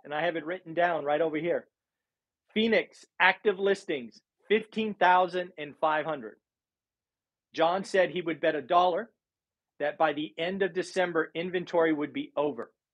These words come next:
And I said, "John, I believe you're wrong, and I will take the under." I made this call in September.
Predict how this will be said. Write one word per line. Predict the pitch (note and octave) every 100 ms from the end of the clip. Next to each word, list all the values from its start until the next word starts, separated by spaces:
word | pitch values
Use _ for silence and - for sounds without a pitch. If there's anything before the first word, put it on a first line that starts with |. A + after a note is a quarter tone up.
| _ _ _ _
And | -
I | C3+
said, | B2+ D3 A#2+
"John, | C#3+ C#3+ F3+ G3
I | C3
believe | A#2+ B2+ C#3 C3+
you're | C#3 B2+
wrong, | A#2 B2 D3 F#3 F#3+ _ _ _ _ -
and | C3
I | C3+ C#3+
will | D3 C#3+
take | - C3 -
the | A#2+ -
under." | B2 A#2+ G2+ - _ _ _ _ _
I | C#3
made | D#3 G3 G3+
this | G3+ -
call | - F#3+ G3+
in | F#3 D#3+
September. | - D#3+ - - F#3+ F#3+ B2